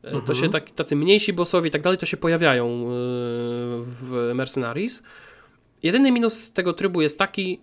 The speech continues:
Speaker 1: że tak naprawdę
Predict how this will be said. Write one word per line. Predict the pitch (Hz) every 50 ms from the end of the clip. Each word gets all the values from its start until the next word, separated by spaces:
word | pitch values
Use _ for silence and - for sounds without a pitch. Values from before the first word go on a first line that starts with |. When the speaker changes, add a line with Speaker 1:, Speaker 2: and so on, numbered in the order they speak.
| _
Speaker 1:
że | 139 131 127 123 139 143 147 147 143 143 143 143 143 143 143 139 139 135 - - _ _ _ _ _ _ _ _ _ _ _ _ _ _ -
tak | - - -
naprawdę | 165 151 - - 160 185 185 165 147 - 165 165 160 160 160 156 156 151 -